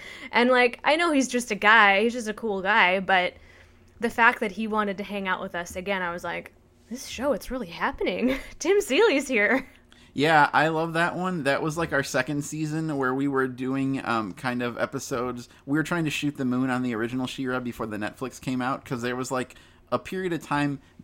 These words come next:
Speaker 2: when we knew the reboot was happening, but we didn't know anything about it, right? So also in that, uh, that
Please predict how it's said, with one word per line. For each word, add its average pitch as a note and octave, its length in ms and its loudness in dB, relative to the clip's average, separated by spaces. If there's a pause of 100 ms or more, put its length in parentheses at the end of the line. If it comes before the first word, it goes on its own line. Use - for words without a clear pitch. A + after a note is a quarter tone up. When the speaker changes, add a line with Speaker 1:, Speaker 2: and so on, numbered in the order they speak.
(120)
Speaker 2:
when C#3 340 0
we C3+ 140 0
knew C3 320 2
the C3+ 100 0
reboot A#2+ 320 0
was A2+ 160 -4
happening, A2+ 380 -2
but A2+ 120 -4
we A#2 120 -2
didn't A#2+ 160 0
know A#2 120 -2
anything A2 320 -6
about F#2+ 300 -2
it, D#2+ 100 -8
right? G#2+ 240 0 (220)
So - 160 -2
also D#3+ 300 0
in E3 100 -2
that, D3+ 240 -2 (240)
uh, G#2+ 400 4
that A2+ 340 -2